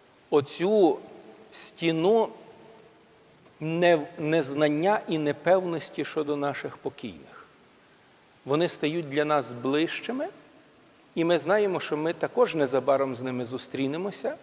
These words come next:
але зустрінемося вдома, там, де нас чекає Господь Бог у Тройці, Пресвята Богородиця, святі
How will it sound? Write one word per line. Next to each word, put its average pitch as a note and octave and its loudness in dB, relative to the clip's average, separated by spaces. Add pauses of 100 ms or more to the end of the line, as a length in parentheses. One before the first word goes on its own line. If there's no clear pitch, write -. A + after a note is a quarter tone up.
але D#3 6
зустрінемося E3 -2
вдома, D#3+ 0 (580)
там, D#3 6
де D3 8
нас D3 2
чекає E3+ 2
Господь C#3 -2
Бог D3 0
у F3 0
Тройці, F3+ -4
Пресвята C#3+ 0
Богородиця, C#3+ 0
святі C3 -10